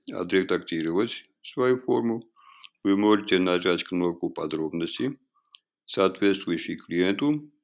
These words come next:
данные которого вы хотите отредактировать в шестом столбце под названием «Аксионис». Форма клиента появится снова.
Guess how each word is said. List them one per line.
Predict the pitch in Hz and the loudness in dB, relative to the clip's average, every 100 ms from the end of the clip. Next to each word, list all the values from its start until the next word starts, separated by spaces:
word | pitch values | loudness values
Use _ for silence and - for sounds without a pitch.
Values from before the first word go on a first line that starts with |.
| - | -4
данные | 92 92 87 82 | 0 2 2 -2
которого | 82 82 98 110 135 139 | -4 -4 0 2 2 2
вы | 95 | -2
хотите | 90 82 76 - - 110 | -4 -6 -4 -4 -2 -2
отредактировать | 107 113 113 110 - 80 78 78 - - _ _ - | -2 -2 -2 -4 -4 -4 -4 -8 -14 -18 _ _ -20
в | |
шестом | - 90 87 92 87 | -6 -6 -4 -4 -4
столбце | - 80 - - 131 147 139 _ - _ - | -6 -10 -8 -2 0 0 -4 _ -20 _ -6
под | 85 82 | -6 -4
названием | 78 78 92 107 113 113 - | -4 -2 0 0 0 -4 -6
«Аксионис». | 104 - - 90 76 73 - - _ _ _ _ _ - - _ | -10 -4 0 0 0 -6 -8 -12 _ _ _ _ _ -20 -20 _
Форма | 120 151 151 107 | 2 4 4 2
клиента | - 87 85 78 85 - _ | 2 0 0 -4 -10 -12 _
появится | - 85 95 113 127 151 | -4 2 4 2 0 -2
снова. | 147 117 104 87 87 | -2 0 2 2 -2